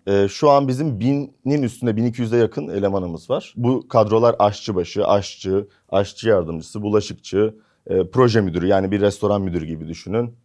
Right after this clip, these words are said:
Bunların üstünde bölge müdürlerimiz, operasyon direktörlerimiz, bir de otuz kişilik bir merkez ofis kadromuz var. E, İstanbul konumunda merkez ofisimiz. Ama dediğim gibi biz merkezi bir mutfaktan yapıp üretimi dağıtmıyoruz. Her bir,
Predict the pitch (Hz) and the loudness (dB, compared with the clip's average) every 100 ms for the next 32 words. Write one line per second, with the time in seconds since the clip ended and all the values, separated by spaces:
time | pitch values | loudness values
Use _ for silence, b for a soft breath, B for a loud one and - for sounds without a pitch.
0 | _ 90 98 110 107 - 110 98 101 104 | _ -6 0 0 0 -2 0 2 4 2
1 | 101 82 78 82 87 117 120 _ _ - | 0 -6 -8 -8 -6 -8 -10 _ _ -6
2 | 95 110 107 104 104 101 85 85 80 80 | -2 4 4 2 0 -2 -2 -4 -6 -8
3 | 87 120 123 123 139 - b b 131 156 | -8 -8 -4 0 0 0 b b -6 -6
4 | - 101 120 147 147 120 117 131 95 - | -6 -6 -4 -2 0 2 2 2 -2 -4
5 | - - - _ 92 80 76 78 76 147 | -12 -20 -20 _ -4 -4 -6 -10 -6 -6
6 | - _ _ _ - 98 120 - 143 135 | -6 _ _ _ -6 -4 -2 0 2 2
7 | 104 98 90 80 82 78 - 87 82 80 | 0 -2 -4 -6 -6 -6 -6 -6 -6 -8
8 | 85 - - 127 165 - 117 131 123 123 | -14 -16 -14 -14 -14 -4 2 4 4 2
9 | 131 107 92 101 101 104 101 107 120 113 | 2 0 -4 -6 -2 0 0 -4 -4 -4
10 | 107 98 104 - 110 107 104 170 - _ | -4 -4 -6 -2 -2 0 -2 -4 -10 _
11 | _ - 110 110 123 135 113 107 - 87 | _ -6 -2 0 -2 4 4 4 0 -8
12 | 127 165 _ _ _ _ 123 135 131 135 | -6 -8 _ _ _ _ 2 4 4 2
13 | 135 - | 0 -2